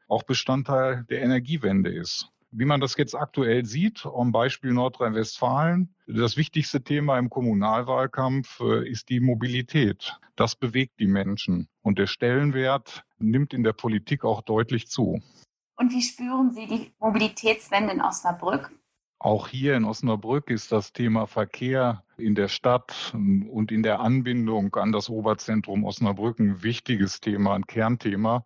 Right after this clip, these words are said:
Speaker 1: was wir schon seit langem haben und was immer intensiver diskutiert wird. Äh, wir spüren es ganz konkret darum, wir haben aktuell in diesem Jahr eine Liniennetzreform durchgeführt. Äh, die Aufgabenstellung an uns war,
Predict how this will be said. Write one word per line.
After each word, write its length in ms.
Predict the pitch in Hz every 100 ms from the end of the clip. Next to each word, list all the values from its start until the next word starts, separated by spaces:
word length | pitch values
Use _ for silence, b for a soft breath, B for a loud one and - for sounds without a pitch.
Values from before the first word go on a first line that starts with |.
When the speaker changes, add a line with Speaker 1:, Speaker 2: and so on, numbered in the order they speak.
| -
Speaker 1:
was 220 | 107 -
wir 80 | 110
schon 180 | 120
seit 400 | 104 110 104 - - B B -
langem 480 | 101 120 143 143
haben 400 | 123 123 123 123
und 160 | 110 104
was 220 | 110 -
immer 260 | - 135 131
intensiver 640 | 127 127 120 107 131 117
diskutiert 720 | 87 85 - 85 - 95 95
wird. 420 | 92 90 90 - _ _
Äh, 180 | 101 98
wir 120 | 113
spüren 320 | - 147 147
es 100 | 143
ganz 240 | 131 131 127
konkret 440 | 131 117 131 117
darum, 340 | 127 139 147
wir 100 | 127
haben 240 | 127 131 113
aktuell 640 | 120 - 127 104 120 127
in 120 | 113
diesem 280 | 113 113 117
Jahr 120 | 110
eine 140 | 110 107
Liniennetzreform 1300 | 95 127 143 131 110 123 - - 123 - 143 131 123
durchgeführt. 880 | 131 143 - 135 - 147 147 147 - _ -
Äh, 240 | 113 113
die 180 | 113 113
Aufgabenstellung 920 | 101 120 - 123 113 110 - 123 123 117
an 160 | 110
uns 320 | 113 127 113 107
war, 380 | 120 123 123